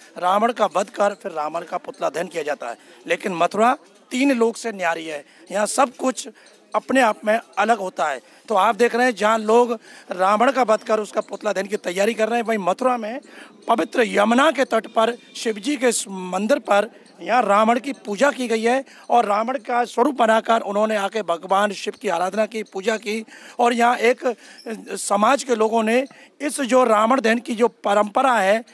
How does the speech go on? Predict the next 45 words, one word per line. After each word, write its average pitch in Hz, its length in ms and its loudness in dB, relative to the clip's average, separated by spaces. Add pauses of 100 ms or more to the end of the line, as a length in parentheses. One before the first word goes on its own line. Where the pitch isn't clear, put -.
(200)
जो 226 80 0
प्रचलन 277 480 0
है, 220 220 2 (260)
उसका 240 260 0
विरोध 240 400 2
किया 226 260 2
है 233 220 2 (280)
और 220 180 4
उन्होंने 233 280 0
मांग 214 300 2
की 233 120 -8
है 240 120 0
कि 233 120 -8
रावण 214 400 0
के 226 100 -6
पुतला 208 340 -4
दहन 190 160 -4
का 202 280 2
विरोध 185 380 -4
सरकार 214 520 -2
द्वारा, 214 380 2 (320)
कानून 233 320 2
द्वारा 202 260 2
बंद 240 340 0
होना 190 160 -2
चाहिए। 139 380 -12 (380)
इसके 233 260 0
पीछे 254 360 0
वजह 185 320 2
क्या 247 200 2
है, 285 100 2 (260)
आइए 220 200 0
जानते 202 360 0
हैं। 247 180 2 (300)
यहाँ 190 180 2
तमाम 208 300 2
लोग 202 220 0
मौजूद 208 320 0
हैं, 247 80 2
उनसे 220 180 -2
पूछते 185 280 -4
हैं। 170 60 2
आपका 190 220 4
शुभ 208 200 6
नाम? 269 180 0